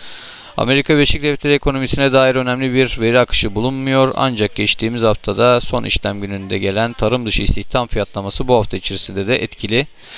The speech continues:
Teknik olarak bir kırk bir elli seviyesinden destek bulan paritenin yükselişlerde bir kırk üç, bir kırk üç elli dirençleri olacak. Bu seviyede yukarı yönlü kırabilirse pariteyi bir kırk dört, bir kırk dört elli bölgesine taşıyabilir.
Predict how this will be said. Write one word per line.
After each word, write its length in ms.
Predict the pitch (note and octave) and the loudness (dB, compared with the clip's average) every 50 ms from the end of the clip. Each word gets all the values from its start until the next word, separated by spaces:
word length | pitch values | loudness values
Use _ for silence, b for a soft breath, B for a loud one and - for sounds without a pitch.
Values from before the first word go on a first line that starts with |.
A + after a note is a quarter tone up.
| B B B - | B B B -2
Teknik 360 | C3+ C3 B2+ C#3 D3 C#3 C#3 | -2 0 0 -2 -2 0 2
olarak 400 | C#3 C3+ C3+ C3+ C3+ B2 B2 C3+ | 4 4 4 4 2 0 0 -2
bir 100 | C#3+ C3+ | -4 -4
kırk 300 | - - B2 - - - | -2 -4 -4 -4 -2 0
bir 80 | A#2 | 2
elli 240 | A2 G#2+ A2+ A#2+ B2+ | 2 2 2 2 0
seviyesinden 560 | - - A#2+ G#2 G#2 G2 - A2 G#2 G2+ G2 | 0 0 0 0 0 -2 -4 -4 -6 -4 -2
destek 380 | G2+ G#2+ - - - C3 - - | 0 -2 0 0 -2 -2 -2 -2
bulan 200 | A2+ G#2+ G2+ G2+ | -6 -4 -4 -2
paritenin 380 | - B2 B2+ A2+ - A2 G#2 A2 | 0 0 0 0 -2 -4 -6 -4
yükselişlerde 720 | A#2 A2 - B2+ A2+ G#2 - - G#2 G2+ G#2 B2+ B2 B2 | -4 -2 0 0 2 2 2 0 0 2 2 0 2 2
bir 120 | C3+ B2+ | 2 2
kırk 260 | - - G#2+ G2+ - | 2 -2 -2 -2 -2
üç, 180 | C3 - - C3 | -4 -2 0 0
bir 100 | C3+ B2+ | 0 0
kırk 260 | - A#2+ G#2+ - - | 0 -2 -4 -4 -4
üç 140 | G#2 - - | -2 0 0
elli 220 | G#2+ A2 A#2 A2+ | 0 2 0 -2
dirençleri 420 | G#2+ G#2 G2+ G2 - - G#2 G2+ A#2+ | -2 -2 -2 -4 -4 -2 -2 0 2
olacak. 360 | B2 B2+ B2+ A#2 C#3 C3+ - - B B B B B B B B - | 4 4 4 4 2 0 0 -4 B B B B B B B B -2
Bu 60 | E3+ | 0
seviyede 380 | - - D#3 C#3 A#2+ A#2 G#2+ G#2+ | 2 2 2 0 0 0 -2 -2
yukarı 360 | A2+ A#2 A2+ - B2+ B2 C3+ | -2 -2 0 0 2 2 4
yönlü 300 | B2+ A#2+ A2+ G#2+ G#2 G2+ | 2 2 0 -2 -6 -6
kırabilirse 840 | - - C3 C3+ B2 G#2+ G#2+ G2 G2+ F#2+ - - C#3+ C#3 C#3 C#3 - - | -2 0 2 2 2 2 0 -4 -4 -4 -2 2 2 4 4 4 2 2
pariteyi 560 | - C#3 C#3 B2 - - G#2+ G#2 B2 B2+ B2 | 2 2 2 2 0 -2 0 0 0 2 2
bir 120 | C3 C#3 B2+ | 2 0 0
kırk 280 | - - G#2+ - - | 0 -4 -4 -2 2
dört, 260 | - B2+ C3 - - - | 2 2 2 2 0 -2
bir 80 | C3+ | -2
kırk 280 | - - A2+ G#2+ - - | -2 -2 -4 -2 0 0
dört 180 | A2 G#2 - | 0 2 2
elli 260 | G#2+ G#2 G#2 G#2+ A2+ G#2 | 0 0 0 0 0 2
bölgesine 460 | G#2+ G#2+ G2 G2 - - - A#2 B2 | 2 2 2 2 4 4 4 4 2
taşıyabilir. 720 | - - G2 - - G#2+ A2+ A2+ G#2 G#2 G#2 A2+ A2 - | 0 0 0 0 2 2 2 2 2 2 2 0 0 -2